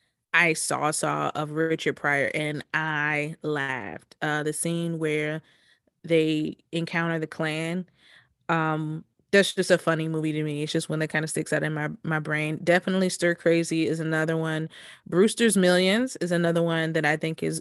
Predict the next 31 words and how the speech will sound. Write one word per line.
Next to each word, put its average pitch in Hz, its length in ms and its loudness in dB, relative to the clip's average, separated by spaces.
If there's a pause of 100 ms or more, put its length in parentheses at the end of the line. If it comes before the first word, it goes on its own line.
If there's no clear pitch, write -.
is 160 180 -2
really 156 260 2
good 156 200 2
from 160 220 -4
him. 156 380 -2 (400)
He 269 800 4 (180)
has 214 180 6
so 226 380 6
many. 196 500 4
I 220 200 4
recently, 202 640 0
like, 156 280 0
this 180 220 2
year, 165 320 2
saw 160 320 0
the 160 120 -2
Bingo 202 360 2
Long 180 400 0
Traveling 175 640 2
All-Stars 175 600 4
and 165 220 -2
Motor 165 300 2
Kings 214 380 0
from 170 100 -2
nineteen 180 340 0
seventy-six. 190 640 0
Anybody 302 260 0
else 294 140 -2
seen 294 180 -4
that 294 140 -2
one? 302 160 -4